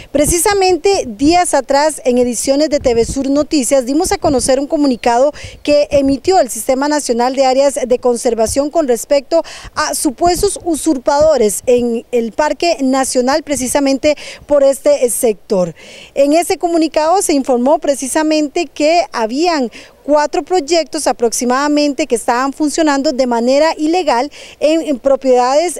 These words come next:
de esta área, eh, protegida. Uno de estos espacios fue demolido por las autoridades y también se hizo el decomiso de algunos materiales, y en el caso de los otros tres espacios, pues, fueron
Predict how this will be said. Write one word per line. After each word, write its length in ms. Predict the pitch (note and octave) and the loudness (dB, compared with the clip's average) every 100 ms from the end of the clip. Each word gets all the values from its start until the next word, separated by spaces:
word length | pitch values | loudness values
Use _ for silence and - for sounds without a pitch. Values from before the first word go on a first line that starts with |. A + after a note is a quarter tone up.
| B3 | -4
de 320 | G#3 C4 E4 | 2 2 2
esta 340 | A#3 A3 C#4 C4 | -2 -2 -2 0
área, 340 | B3+ C#4 C#4+ - | 2 2 0 0
eh, 180 | B3 | 0
protegida. 840 | A3 - C4+ B3 A#3 - G3+ F#3+ F3+ - - - _ | 0 0 0 2 -2 -2 -4 -2 -4 -8 -16 -20 _
Uno 220 | D#4+ F4 G#4 A4+ | 0 2 4 2
de 300 | D4 B3+ B3+ | 2 2 4
estos 320 | C4 - F4 | 2 -2 -6
espacios 640 | - A3 - F4 D#4 - E4+ | -4 -6 -2 -2 0 -2 -6
fue 380 | - B3 C#4+ - | 0 2 2 0
demolido 600 | A3+ C4+ A#3 B3+ G4 F4 | 0 0 0 2 2 2
por 180 | A3+ A3+ | 0 0
las 240 | A3 A3 | 2 0
autoridades 800 | B3+ B3 D4 D#4 E4 D#4 D#4 F4+ - | -2 -2 -4 -2 0 2 2 0 -4
y 120 | C#4+ | -2
también 280 | B3+ A#3 C4 | 0 0 0
se 140 | D4 | 0
hizo 200 | C#4+ D#4+ | 0 -2
el 40 | |
decomiso 680 | D4 D4 A3+ A3+ B3 A#3 D#4 - - - | -2 -2 -4 -2 -2 0 0 -2 -10 -4
de 240 | A3 D4+ | 0 0
algunos 400 | - A#3+ A3+ C4 | 0 -2 0 0
materiales, 600 | C4 C#4 E4 D#4 D#4+ F#4 E4+ | 2 0 0 2 2 2 -4
y 140 | C#4+ | -2
en 80 | C4 | 0
el 120 | B3 | 0
caso 280 | A3+ F4+ F4+ | 0 0 0
de 80 | A3+ | 0
los 160 | G#3 G#3+ | -2 -4
otros 320 | A#3 C#4 C#4+ | -6 -6 -6
tres 260 | - D4 | 0 0
espacios, 460 | D4 C#4+ D#4 B3+ C#4 | 0 -2 -2 -2 -6
pues, 180 | B3+ A3+ | -8 -4
fueron 300 | - B3 C#4 | 0 2 0